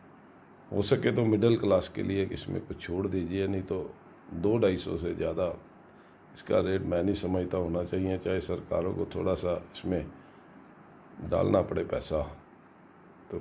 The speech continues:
कृपया डालिए। और मेरी जो बात है, जो मोदी जी को मानते हैं, मैं भी मानता हूँ, आप भी मानते हो,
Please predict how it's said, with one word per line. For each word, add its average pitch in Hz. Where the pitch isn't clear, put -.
कृपया -
डालिए। 73
और -
मेरी 95
जो 107
बात 90
है, 87
जो 92
मोदी 92
जी 95
को 95
मानते 82
हैं, 92
मैं 82
भी 104
मानता 80
हूँ, 82
आप 80
भी 98
मानते 80
हो, -